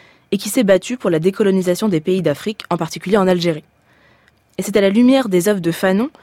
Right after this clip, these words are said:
qu'Achille Mbembe soumet à son lecteur ce qu'il appelle une éthique du passage, qui doit promouvoir des relations basées non plus sur la mise à distance, euh, presque automatique de l'autre, mais sur la reconnaissance de ce que nous avons en commun.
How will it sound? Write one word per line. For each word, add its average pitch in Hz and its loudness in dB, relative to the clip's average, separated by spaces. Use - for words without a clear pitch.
qu'Achille 220 0
Mbembe 208 2
soumet 262 0
à 208 0
son 196 -4
lecteur 202 -4
ce - -18
qu'il 185 -2
appelle 233 -2
une 185 0
éthique 185 -4
du 165 -8
passage, 156 -4
qui - -12
doit 190 4
promouvoir 240 -2
des 190 0
relations 190 0
basées 165 0
non 185 0
plus 247 -8
sur 180 -4
la 151 0
mise 233 2
à 214 2
distance, 196 -6
euh, 147 -4
presque 185 -6
automatique 196 -2
de 165 2
l'autre, 208 -2
mais 214 -2
sur 220 -2
la 170 2
reconnaissance 196 -2
de 190 -6
ce - -6
que - -2
nous 180 2
avons 185 0
en 185 -2
commun. 160 -4